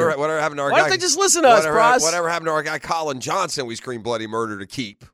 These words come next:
Speaker 1: Where's he
Speaker 2: Well,
Speaker 1: at these
Speaker 2: we,
Speaker 1: days?
Speaker 2: we, and I, Lil Jordan was my guy.
Speaker 1: No, I know. I'm saying, but we actually had Colin, the other Texas
Speaker 2: He's
Speaker 1: receiver.
Speaker 2: bounced around a little
Speaker 1: Yeah.
Speaker 2: bit. Last I heard, he was in New
Speaker 1: All right,
Speaker 2: York.
Speaker 1: well, I have kind of a one-track mind, so I'm gonna read you three numbers, and I'm gonna need you to,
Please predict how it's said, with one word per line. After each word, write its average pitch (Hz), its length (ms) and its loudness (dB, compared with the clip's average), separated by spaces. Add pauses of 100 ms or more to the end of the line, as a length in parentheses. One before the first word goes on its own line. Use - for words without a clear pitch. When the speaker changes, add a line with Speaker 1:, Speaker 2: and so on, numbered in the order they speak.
(160)
Speaker 1:
Where's 135 180 -8
he 143 140 -2
Speaker 2:
Well, 120 80 -2
Speaker 1:
at 98 120 -8
these 123 160 0
Speaker 2:
we, 175 60 0
Speaker 1:
days? 95 160 -4
Speaker 2:
we, 117 180 -4
and 110 280 -8
I, 76 320 -12 (760)
Lil 156 220 2
Jordan 156 320 0
was 117 100 -6
my 139 180 -2
guy. 76 280 -4
Speaker 1:
No, 135 100 -8
I 107 80 -8
know. 85 140 -14
I'm 95 120 -12
saying, 120 160 -8
but 101 60 -10
we 110 160 -8
actually 104 240 -10
had 117 220 -6
Colin, 80 280 -12
the 92 120 -8
other 113 180 -6
Texas 82 400 -18
Speaker 2:
He's 196 120 -6
Speaker 1:
receiver. 247 80 -6
Speaker 2:
bounced 226 280 0
around 131 300 0
a - 20 -10
little 90 160 -6
Speaker 1:
Yeah. 85 160 -6
Speaker 2:
bit. - 80 -12 (320)
Last 311 240 -2
I 196 80 2
heard, 170 160 2
he 156 60 0
was 131 100 -2
in 127 140 -4
New 123 80 -2
Speaker 1:
All 123 40 2
right, 127 60 2
Speaker 2:
York. 131 120 0
Speaker 1:
well, 135 80 2
I 175 120 2
have 180 140 -4
kind 151 120 -4
of 135 80 -10
a 127 40 -10
one-track 151 420 -6
mind, 113 160 -6
so 135 80 -8
I'm 139 60 -6
gonna 151 120 -6
read 147 200 -8
you 131 100 -14
three 143 260 -10
numbers, 135 400 -4
and 123 100 -6
I'm 123 100 -4
gonna 127 120 -6
need 123 280 -10
you 120 140 -14
to, 110 340 -10